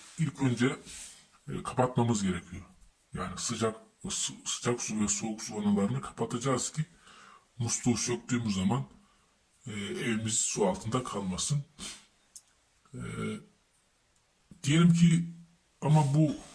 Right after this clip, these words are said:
lavabonun altındaki açma kapama vanaları, e, deforme olabiliyor. Çok hassas veya suyumuz kireçliyse, e,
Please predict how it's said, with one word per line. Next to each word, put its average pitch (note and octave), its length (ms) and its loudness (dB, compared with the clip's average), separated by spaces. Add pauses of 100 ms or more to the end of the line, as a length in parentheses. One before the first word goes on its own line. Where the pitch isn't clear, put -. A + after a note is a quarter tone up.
(140)
lavabonun C#3+ 400 4
altındaki B2+ 840 0 (1160)
açma C#3+ 360 0
kapama C3 400 0
vanaları, G2+ 420 4 (1200)
e, - 80 -6 (2250)
deforme C#3+ 380 2
olabiliyor. B2+ 520 2 (180)
Çok C3 100 -8
hassas - 540 -4
veya A#2 200 2
suyumuz B2 520 -2
kireçliyse, A2+ 720 -2 (840)
e, - 80 -4